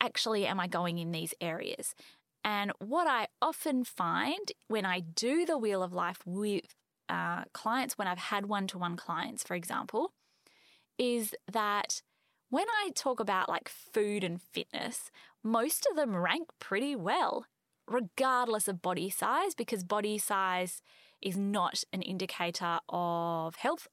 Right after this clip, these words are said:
or habits or lifestyle. Regardless of what I, I'm like, "How do you,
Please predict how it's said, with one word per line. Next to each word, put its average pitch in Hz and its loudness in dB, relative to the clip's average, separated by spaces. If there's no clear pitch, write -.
or 170 2
habits - 0
or 175 0
lifestyle. 262 0
Regardless 285 2
of 262 2
what 226 4
I, 196 4
I'm 233 0
like, 240 2
"How 339 -2
do 539 2
you, 494 4